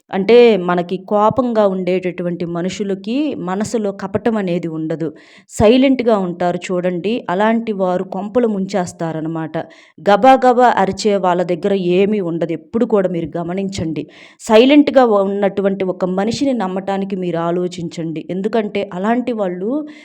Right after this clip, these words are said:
సైలెంట్గా ఏదైనా చేయగలుగుతారు, సైలెంట్గా పక్కకు తప్పు-, తప్పుకుంటారు,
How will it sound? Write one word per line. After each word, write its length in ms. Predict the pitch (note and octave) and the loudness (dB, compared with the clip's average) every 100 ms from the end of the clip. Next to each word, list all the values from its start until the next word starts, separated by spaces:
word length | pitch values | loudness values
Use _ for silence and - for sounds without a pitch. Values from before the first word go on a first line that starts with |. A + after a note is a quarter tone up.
| _ - | _ -12
సైలెంట్గా 720 | A3+ G#3 C4 C#4 C#4 C4+ C4 | -4 0 0 0 0 2 2
ఏదైనా 440 | A3 G3+ G#3+ A3 A3 | 2 2 -2 -2 -4
చేయగలుగుతారు, 680 | F#3 F3 F3 E3+ E3+ D#3+ - - F#3+ | -4 -2 -2 -4 -6 -8 -8 -10 -4
సైలెంట్గా 600 | F#3 G#3+ A#3+ A#3 B3 B3+ | -2 0 -2 -4 -2 -2
పక్కకు 360 | G3 G3 F3+ | -4 -8 -8
తప్పు-, 300 | F#3+ F3+ - - | -8 -8 -12 -10
తప్పుకుంటారు, 640 | F3 F3 F3+ E3+ D#3+ D3+ | -10 -8 -8 -6 -4 -6